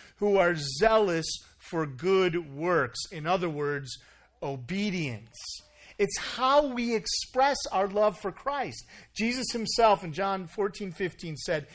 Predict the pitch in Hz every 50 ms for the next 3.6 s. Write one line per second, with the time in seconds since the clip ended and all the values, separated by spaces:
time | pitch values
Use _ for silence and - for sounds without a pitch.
0 | - - - 202 160 - 165 160 147 170 214 226 226 196 170 156 147 143 135 131
1 | 131 131 123 120 _ _ _ _ _ - 143 139 143 131 131 127 120 117 - -
2 | - - 214 180 170 170 165 135 123 123 120 - - - 127 120 117 113 110 101
3 | 92 87 87 _ _ _ - - - - -